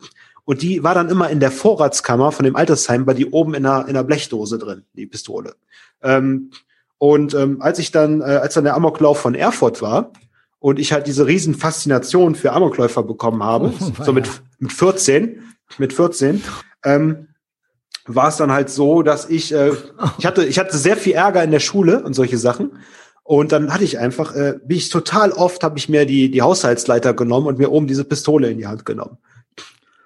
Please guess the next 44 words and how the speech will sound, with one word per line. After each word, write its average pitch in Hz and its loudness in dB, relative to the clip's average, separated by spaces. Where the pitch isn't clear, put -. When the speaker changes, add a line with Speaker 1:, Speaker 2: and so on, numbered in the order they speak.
Speaker 1:
Und, 147 2
Speaker 2:
Ja. 143 4
Speaker 1:
äh, - 0
es 147 0
hätte 220 2
also 185 2
original 185 2
passieren 190 0
können, 156 0
dass 156 0
ich 160 -8
in, 170 -4
äh, 160 -2
ein 156 -8
Schoolshooter 170 -2
geworden 107 -10
wäre. 104 -18
Speaker 2:
Ja. 143 -4
Speaker 1:
Ne? - -6
Und 165 -2
zwar 208 0
Speaker 2:
Also, 165 0
Speaker 1:
ganz 214 0
Speaker 2:
äh, 147 -2
Speaker 1:
klassisch, 220 2
immer 202 2
schön, 196 2
immer 190 0
schön 185 -2
Marilyn 170 2
Manson 185 0
hören 185 0
zu 170 -4
Hause 185 4
und 139 -2
Slipknot 185 0
und, 147 -2
äh, 147 4
Speaker 2:
Jawohl, 147 0
so 151 2
ein 160 -2
dicker 214 2
Junge, 190 2
der, 156 0